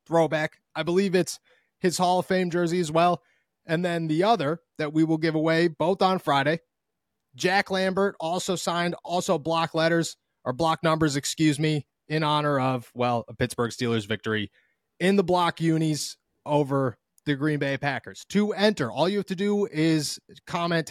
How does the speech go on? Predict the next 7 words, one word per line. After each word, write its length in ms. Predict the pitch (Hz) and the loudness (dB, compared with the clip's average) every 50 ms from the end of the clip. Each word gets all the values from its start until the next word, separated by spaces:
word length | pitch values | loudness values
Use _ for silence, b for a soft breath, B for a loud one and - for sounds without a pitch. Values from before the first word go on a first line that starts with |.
| - | -10
hashtag 640 | - 175 185 190 196 190 - - 202 185 190 190 156 165 _ - | -4 -2 -2 -2 -2 -4 -2 -2 0 0 0 -2 -2 -4 _ -2
A 240 | 160 180 196 196 | 0 0 0 2
S 280 | 165 180 185 175 - - | 2 0 0 0 -2 -6
T 360 | _ - - 185 185 180 180 | _ -6 -4 -2 0 0 -2
on 280 | - - 151 147 139 135 | -2 -2 -4 -2 -2 0
this 220 | 139 180 196 185 | 0 0 -2 -2
video. 520 | - 165 185 185 190 190 185 180 175 151 | -4 -4 -4 0 0 2 4 4 2 2